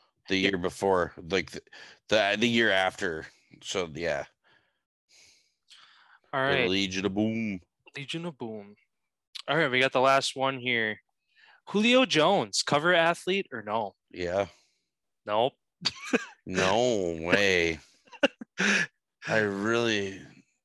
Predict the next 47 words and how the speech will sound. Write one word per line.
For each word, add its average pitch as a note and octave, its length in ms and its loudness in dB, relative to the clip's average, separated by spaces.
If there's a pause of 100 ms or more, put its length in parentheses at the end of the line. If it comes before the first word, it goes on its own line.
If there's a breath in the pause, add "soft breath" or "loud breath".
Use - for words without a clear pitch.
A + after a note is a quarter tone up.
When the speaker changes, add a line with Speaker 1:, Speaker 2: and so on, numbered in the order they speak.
(120)
Speaker 1:
oh, G2+ 400 4
fuck. G2 480 0
I F#2 80 -2
got F#2 180 2
him F2+ 220 -6
confused E2+ 580 -8
with E2 100 -14
fucking F2 540 -8
Larry E2+ 240 -10
Fitzgerald. C2 720 -14 (540)
Speaker 2:
Yep. D#3 260 4 (320)
Larry D3+ 240 4
Fitzgerald. C#3+ 680 4
Th-, D3+ 240 -6
that D3+ 140 6
was D3 440 2 (140)
the C#3+ 80 2
last D3 260 6
dual D#3 140 4
cover A#2 340 2
of A2+ 100 0
him C3 140 0
and C3 100 -2
Troy C3 280 2
Polamalu B2+ 640 4
in A2 80 -10
ten, A2+ 280 -2 (360)
two B2+ 80 -2
thousand, A#2 320 0
or, A#2 100 2
uh, G#2+ 260 2
Madden B2 300 -2
ten, A2 180 -6
I G#2+ 60 -8
should - 220 -16
Speaker 1:
And G2+ 120 -4
Speaker 2:
say. F2+ 40 -6
Speaker 1:
D-Hop F#2 580 2
was F2 160 -6
on F2 160 -4
a E2 60 -8
cover E2+ 320 -4
as E2 160 -8
well, E2 260 -2
wasn't E2 300 -8
he? E2 80 -12
Speaker 2:
Uh, - 880 -20